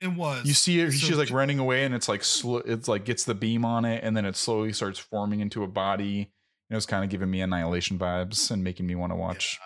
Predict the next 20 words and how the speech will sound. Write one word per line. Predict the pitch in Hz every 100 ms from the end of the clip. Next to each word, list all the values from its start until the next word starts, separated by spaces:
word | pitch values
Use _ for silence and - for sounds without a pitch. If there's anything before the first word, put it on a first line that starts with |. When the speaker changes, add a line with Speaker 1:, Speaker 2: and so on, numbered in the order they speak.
| 95
Speaker 1:
Yeah. | 98 _ _
Speaker 2:
that | 107 98 -
instead. | 107 - 123
<laughs> | 220 -
Speaker 1:
Better | 214 247
movie. | 202 117 131 - _
Yeah. | 175 156 151 220 180 - _ _ _ - -
Um, | 151 147 131 120 107 - _ _ _ _ _ _ _ _ _ _
yeah, | 233 226 135 107
that | 165 170
was, | 160 143 147 - - _ _ _ _ _ _ _ _ _ -
all | 190
of | 208
that | 170 165
is | 151 127 -
to | - 143
talk | 120 - 127 123 120 _
to | - 123 110
the | 98
trauma | - - 123 113 107 95 92 92